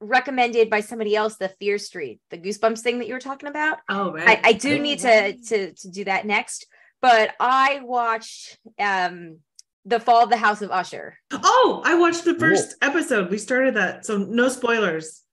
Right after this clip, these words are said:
Speaker 1: Okay.
Speaker 2: But we're, we're one episode in, and we, and we both really like it so far.
Speaker 1: Okay. So Jay bailed out after the first episode. He was kind of like,
Speaker 2: Interesting.
Speaker 1: "Eh." But I liked it so much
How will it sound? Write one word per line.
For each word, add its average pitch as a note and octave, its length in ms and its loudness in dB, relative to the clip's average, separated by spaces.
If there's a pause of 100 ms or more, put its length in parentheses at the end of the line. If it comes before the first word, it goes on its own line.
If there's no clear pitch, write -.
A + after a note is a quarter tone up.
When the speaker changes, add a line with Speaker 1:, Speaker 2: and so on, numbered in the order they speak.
(120)
Speaker 1:
Okay. A#3 420 4 (180)
Speaker 2:
But G3+ 240 0
we're, G#3+ 440 2
we're G#3 220 0
one G3+ 280 -2
episode G#3+ 420 -6
in, F3+ 160 -4
and D#3+ 180 -10
we, D#3 280 -14 (100)
and D#3+ 260 -10
we D#3 80 -10
both D#3 260 -14
really D3+ 200 -10
like C3 220 -14
it - 120 -16
so C#3 140 -16
far. - 160 -8
Speaker 1:
Okay. A#3 300 0 (280)
So B3 280 0
Jay C4 400 -2
bailed D4 280 0
out A3+ 220 2
after G3+ 220 -6
the F#3+ 80 -14
first F#3 280 -12
episode. D#3+ 520 -6
He F3 100 -8
was E3+ 140 -8
kind D4+ 180 2
of G#4+ 60 -2
like, G4+ 160 0
Speaker 2:
Interesting. A4+ 260 0
Speaker 1:
"Eh." A4+ 320 2 (560)
But C#4 240 6 (380)
I E4+ 420 12
liked C4+ 340 6
it C4+ 160 -6
so A#3 320 4
much G#3 440 -2